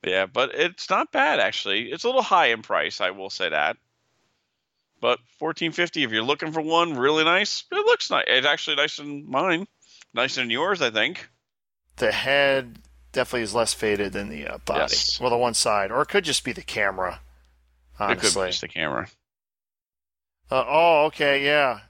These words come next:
Speaker 2: Now I see the other side of the coin door. Yeah, they took all the mechs out.
Speaker 1: Mm-hmm.
Speaker 2: So it'll be very, very light coin door when you open it. <laughs>
Speaker 1: Yes, it will be. This is another rare one. Ticket number one one two,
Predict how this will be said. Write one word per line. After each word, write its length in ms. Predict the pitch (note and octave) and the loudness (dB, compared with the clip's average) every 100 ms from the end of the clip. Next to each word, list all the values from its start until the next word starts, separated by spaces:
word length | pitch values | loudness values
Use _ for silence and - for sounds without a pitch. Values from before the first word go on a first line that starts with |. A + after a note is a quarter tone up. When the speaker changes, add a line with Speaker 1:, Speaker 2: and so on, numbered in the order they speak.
| _ | _
Speaker 2:
Now 180 | C3 B2+ | 0 2
I 60 | |
see 160 | B2+ C#3 | 2 0
the 120 | C3 | 0
other 140 | C3 B2 | 0 2
side 180 | C#3 B2+ | 2 0
of 60 | |
the 60 | A2+ | -2
coin 240 | - C3 | -2 0
door. 180 | A#2+ G#2+ | 2 0
Yeah, 100 | A2 | 2
they 120 | G#2 | 0
took 280 | G2+ - - | -2 -4 -4
all 260 | A#2+ C3 B2+ | 2 4 4
the 80 | A2+ | 2
mechs 320 | A#2 A#2+ - | -2 0 -2
out. 260 | G2+ D#2 C2+ _ _ - | -2 -4 -8 _ _ -6
Speaker 1:
Mm-hmm. 200 | A2 B2 G3+ _ _ _ _ _ _ _ _ _ _ _ _ _ - | -2 0 -2 _ _ _ _ _ _ _ _ _ _ _ _ _ -10
Speaker 2:
So 500 | - G2 F#2 F2+ - - | -8 -4 -4 -4 -10 -10
it'll 140 | - A2 | -6 -2
be 140 | A2+ | -2
very, 300 | A2 C#3 D3 | 0 0 0
very 380 | B2 A2+ E3 F#3 | -2 0 2 2
light 360 | D3 D3 F3 - | 2 2 2 -2
coin 320 | E3 E3+ D#3 | 0 2 2
door 240 | D3 C3+ | 2 2
when 140 | B2+ B2+ | 0 -2
you 120 | B2+ | 0
open 300 | C3 B2+ A2 | 0 -2 -4
it. 280 | - - - | -4 -4 -16
<laughs> 60 | - _ | -20 _
Speaker 1:
Yes, 320 | F#2 G#2 G#2 B2 | 0 2 2 0
it 100 | A#2+ | 2
will 240 | A#2 G2+ | 2 2
be. 280 | F2+ D#2+ G2 _ _ - - - - - _ | 2 -2 -4 _ _ -20 -16 -16 -16 -20 _
This 220 | C#3 G3+ | 0 0
is 120 | E4 F4 | 0 -2
another 460 | G#3 G#3+ G3 B2+ A2+ | 2 2 4 2 -2
rare 280 | A2+ A#2 A2+ | 0 2 2
one. 380 | G#2 G2 G2 G2+ _ _ _ _ _ _ _ _ _ _ _ _ | 2 0 -2 -4 _ _ _ _ _ _ _ _ _ _ _ _
Ticket 220 | - E3+ D3+ | -4 -2 -2
number 280 | A#2+ A2 | -2 -4
one 360 | G2 G#2+ C3 C3+ | -4 0 0 2
one 280 | C3 C3+ C3 | 0 0 0
two, 600 | - E3 D3 G#2 D#2+ | -2 0 0 0 -4